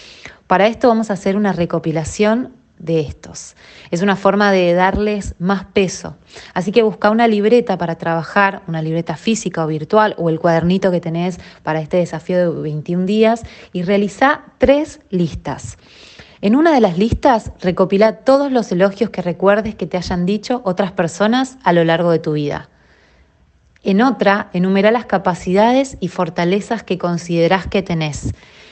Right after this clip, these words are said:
Y en una tercer lista, enumera las cosas que te hagan sentirte orgullosa u orgulloso de vos. Logros, actitudes ante alguna situación, etcétera.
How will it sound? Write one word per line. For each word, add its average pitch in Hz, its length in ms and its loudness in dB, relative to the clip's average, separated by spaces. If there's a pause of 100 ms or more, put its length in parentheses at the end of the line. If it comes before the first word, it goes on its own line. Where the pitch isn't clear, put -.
(160)
Y 185 120 2
en 190 80 6
una 240 180 2
tercer 220 320 0
lista, 180 580 0
enumera 190 580 0 (480)
las 196 200 0
cosas 247 440 0
que 190 160 -4
te 202 180 0
hagan 233 260 2
sentirte 196 680 -2
orgullosa 185 880 -2
u 170 100 -2
orgulloso 170 600 -2
de 170 100 2
vos. 147 340 -6 (360)
Logros, 180 540 0
actitudes 180 960 -2 (220)
ante 165 200 0
alguna 165 240 0
situación, 185 800 -4
etcétera. 151 600 -6